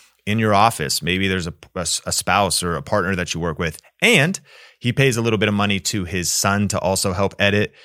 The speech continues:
which is such a, there's so many side benefits. I mean, how cool is that to now be getting, enrolling people in your world to start teaching them skills, getting them involved? And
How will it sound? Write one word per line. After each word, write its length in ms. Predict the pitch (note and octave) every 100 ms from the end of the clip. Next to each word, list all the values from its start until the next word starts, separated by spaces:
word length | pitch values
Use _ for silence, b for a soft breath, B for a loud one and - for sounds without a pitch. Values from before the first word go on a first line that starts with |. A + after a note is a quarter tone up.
| b b b
which 240 | - F3 F#3+
is 120 | F#3
such 280 | - A3 A#3+
a, 20 |
there's 260 | - D#3 D3
so 220 | - D#3+
many 160 | F3
side 340 | E3 - C#3+ D#3+
benefits. 440 | B2 G#2 F2+ D2+
I 60 | A#2
mean, 120 | B2+
how 140 | D3
cool 240 | E3 F#3 E3+
is 100 | B2
that 240 | C#3+ A2
to 80 | -
now 120 | A2
be 100 | G#2+
getting, 640 | F#2+ - A#2+ B2 C3 B2 G2 B B
enrolling 680 | A2+ A#2 A#2 C#3 D3+ C#3+ C3+
people 400 | C3+ B2+ B2+ B2+
in 220 | A2 A2
your 180 | G2 F#2
world 680 | F2 G2+ G#2 E2+ D#2 D#2 - b b b b b
to 160 | - G#2+
start 760 | - - G#2 G2+ G2 - - _ _ _
teaching 340 | A#2 G2+ G#2
them 140 | G2 F2
skills, 680 | - - A#2 A#2 A2+ G#2+
getting 280 | - G2+ G2+
them 160 | F#2+ F#2
involved? 680 | F2 D#2+ G#2+ A2 A2 G#2 - b b b b b -
And 400 | F3 E3 C#3